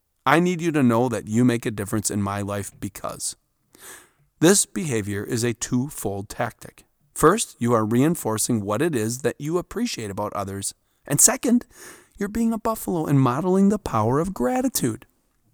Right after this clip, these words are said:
Be the person in the lives of others that spark the release of the feel-good hormones, that builds others' appreciation for their efforts,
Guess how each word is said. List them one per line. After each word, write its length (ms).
Be 120
the 120
person 380
in 100
the 60
lives 280
of 100
others 360
that 180
spark 440
the 100
release 380
of 160
the 100
feel-good 580
hormones, 640
that 240
builds 440
others' 300
appreciation 640
for 140
their 180
efforts, 420